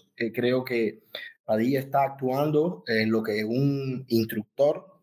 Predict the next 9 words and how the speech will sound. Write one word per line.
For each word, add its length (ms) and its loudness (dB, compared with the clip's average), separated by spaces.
que 80 -4
es 80 -4
como 180 2
se 140 2
le 100 0
llama 300 2
técnicamente, 960 0
lo 300 0
que, 400 0